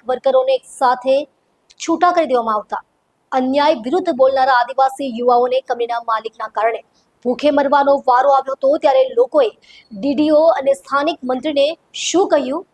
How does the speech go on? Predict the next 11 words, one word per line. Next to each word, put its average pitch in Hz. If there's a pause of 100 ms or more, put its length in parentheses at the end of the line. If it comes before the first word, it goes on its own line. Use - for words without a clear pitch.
(180)
સાંભળો. - (380)
ઘણા 254
લોકો 262 (140)
સરકારના 277 (160)
લાભ 254
લેવા 247
આદિવાસી 240
વિસ્તારમાં 226 (140)
પહેલા 254
તો 262 (200)
કારખાના, 226